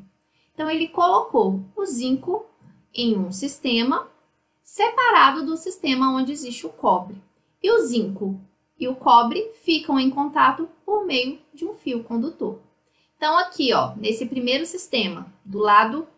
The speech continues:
esquerdo, nós temos o zinco metálico mergulhado em uma solução de sulfato de zinco. E no lado direito, nós temos o cobre metálico mergulhado em uma solução de sulfato de cobre,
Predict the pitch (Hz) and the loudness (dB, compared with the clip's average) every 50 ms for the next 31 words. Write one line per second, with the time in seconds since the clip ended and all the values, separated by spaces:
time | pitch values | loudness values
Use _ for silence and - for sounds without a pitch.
0 | _ _ _ - 339 427 - - - - 220 185 185 175 165 170 - - _ _ | _ _ _ -4 -4 -4 -4 -8 -4 -2 -2 -2 -2 -4 -10 -16 -18 -20 _ _
1 | _ _ - 269 285 285 - - 247 226 196 190 190 190 190 190 - - _ _ | _ _ -4 -2 -2 -2 2 0 2 2 4 2 2 0 -2 -4 -10 -16 _ _
2 | _ _ _ - 403 330 262 254 233 220 226 240 233 233 240 233 - - 208 180 | _ _ _ -2 0 0 2 0 0 0 0 0 0 0 -2 -4 -2 2 2 4
3 | 160 160 - - 196 196 202 214 262 294 269 294 302 277 220 185 180 180 180 190 | 4 2 -2 -4 0 2 4 4 2 2 0 -2 -2 0 2 2 0 0 -2 -2
4 | 190 196 226 262 254 - 269 240 262 262 - - 190 - - - - - 196 190 | -2 0 -2 -2 -4 -4 -4 -4 -4 -6 -6 -8 -8 -8 -10 -12 -18 -18 -14 -12
5 | 185 180 - - 302 330 - - 196 180 175 185 - 190 196 240 262 254 262 269 | -12 -12 -8 -10 -10 -10 -2 0 0 0 0 -2 -8 -10 -8 -6 -4 0 0 0
6 | 311 - - 480 - _ _ _ _ _ _ _ _ _ _ _ 427 427 440 466 | 0 -2 -8 -14 -14 _ _ _ _ _ _ _ _ _ _ _ -4 0 0 2
7 | 466 453 302 247 233 226 226 233 240 233 - _ _ _ 233 226 247 330 370 392 | 4 6 8 6 6 4 2 -4 -8 -8 -10 _ _ _ -8 0 2 2 2 4
8 | 330 285 226 214 233 226 - 320 359 - - _ _ _ _ 311 330 370 370 - | 4 6 6 4 2 0 -4 -8 -8 -8 -10 _ _ _ _ 2 2 2 2 0
9 | 349 262 214 185 185 180 185 - - - - - - - - - - 220 214 208 | 0 0 0 0 -2 -4 -8 -12 -14 -10 -8 -8 -8 -8 -6 0 6 6 6 6
10 | 214 240 247 247 269 302 330 - - 240 214 214 220 - - - 330 403 - - | 6 0 -2 -2 -2 -2 -2 0 2 4 4 4 2 0 -4 -8 -10 -10 -8 -8
11 | 339 302 311 320 349 339 285 349 403 381 311 226 202 196 - 240 - - 285 - | -6 -2 -2 -2 -2 -2 -2 2 2 4 4 6 8 8 6 6 4 -4 -10 -12
12 | - _ _ _ _ _ - 359 349 330 294 285 277 285 302 302 302 - 302 302 | -14 _ _ _ _ _ -10 -6 -4 -2 0 2 2 0 0 -2 -4 -4 -4 -4
13 | 330 320 - - 262 240 - - - - _ _ _ - 285 - - 415 415 - | -4 -6 0 2 4 4 4 2 -2 -10 _ _ _ -20 -16 -8 -6 -6 -2 2
14 | - 214 214 214 240 226 226 330 - - 320 - - 190 - | 2 2 4 2 -2 -6 -6 -8 -2 0 2 2 2 0 -4